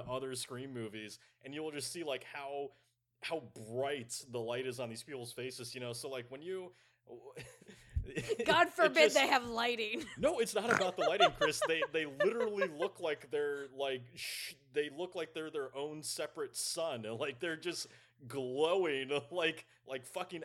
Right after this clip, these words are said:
Speaker 1: aliens all throughout this thing, you know? And it just, a-, a-, but look, you know, that, that was somewhat the style at the time. Like, that's kinda how a lot of these movies looked,
Speaker 2: Mm-hmm.
Speaker 1: uh, was this way, like, really just kind of murky coloring in the background, and everyone's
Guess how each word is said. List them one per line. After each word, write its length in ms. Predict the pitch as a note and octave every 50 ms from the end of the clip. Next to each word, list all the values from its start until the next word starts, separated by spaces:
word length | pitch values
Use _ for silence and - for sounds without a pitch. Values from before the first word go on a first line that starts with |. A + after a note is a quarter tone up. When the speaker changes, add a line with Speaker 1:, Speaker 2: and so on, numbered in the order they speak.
| - C#3+
Speaker 1:
aliens 600 | D3+ E3+ G3+ G#3 F#3 E3 D3 C#3 B2+ B2+ B2 A#2+
all 160 | C3 C#3+ D3+
throughout 420 | D3 - D3+ C#3 D3 D3+ F3 A4+ G4+
this 160 | D#3 A#2+ -
thing, 260 | - C3+ B2 A#2+ B2
you 80 | B2 A#2+
know? 240 | A#2+ B2 B2 B2+ B2 - - - - - _ _ -
And 120 | D3 D3+ D#3
it 120 | D#3 D#3
just, 280 | - F#3+ F#3 F3+ - - _ _ - - - -
a-, 60 | -
a-, 320 | F3+ D#3+ - G3 F3+ - F#3
but 180 | A3+ A#3+ G#3 B3+
look, 260 | D#4 C4 C#3 A#2+ - - -
you 80 | E3+
know, 180 | F3 E3+ D#3+ C#3 C#3+
that, 340 | D3 E3 E3 E3+ E3+ E3+ D#3 - A#2+ D#3+ E3 C3 C#3 B2+
that 240 | C3 C#3 D3+ D#3 D3
was 420 | D#3 D#3 D#3 D#3 D3 C#3+ C3+ - - _ _ _ _
somewhat 640 | - - - - F3+ D#3+ D#3 D3+ C#3+ D3+ D3 D3 -
the 80 | D3+
style 440 | C#3 - - C3 B2 C3+ D3+ D#3+ D#3+
at 80 | E3 D#3+
the 60 | F3
time. 320 | - D#3 C#3+ D3 E3+ E3+ D#3
Like, 160 | D3 C3 A#2+
that's 200 | A#2+ B2 A#2+ -
kinda 320 | - - B2+ B2 B2 B2+ B2
how 260 | A#2+ B2 A#2+ B2 B2+
a 80 | C3 B2+
lot 200 | A#2+ A#2 A#2+ B2+
of 60 | B2
these 180 | B2+ A#2+ A2+ B2
movies 340 | B2 B2+ B2 B2 A#2 A#2 G2+
looked, 460 | F#2+ G#2 D3+ B3 - - - - - _ - C4+
Speaker 2:
Mm-hmm. 200 | C#4+ C#4 C4 A3
Speaker 1:
uh, 260 | D3+ D#3 D#3 D#3 D3 C#3+
was 180 | D#3 D#3 C#3 C#3
this 220 | D3+ E3 D#3+ -
way, 300 | D3 C3 C3+ D3+ F3+ F#3+
like, 380 | F#3+ E3+ D3 C#3 B2 A#2 A#2+ - - _ _ _ _ - G2+
really 300 | B2 C#3 C#3+ D#3 D3+ C3
just 180 | D3 C#3+ B2
kind 160 | - D#3 D3+ D3
of 100 | B2+ A2 G#2+ G#2+ G#2+ A2 A#2
murky 600 | B2 C3+ D3+ D#3+ D#3 F3 E3 D#3+ D#3+ D#3+ D#3+ D#3 B2+
coloring 400 | - - E3 D#3 D#3 D#3+ D#3 D3+
in 60 | D3+
the 60 | D3
background, 460 | B2 C3 C3+ C#3+ D3 - D#3 D3 D3 D3
and 100 | A#2+ A2+
everyone's 400 | B2 B2 C#3 C#3 C3+ B2+ A#2+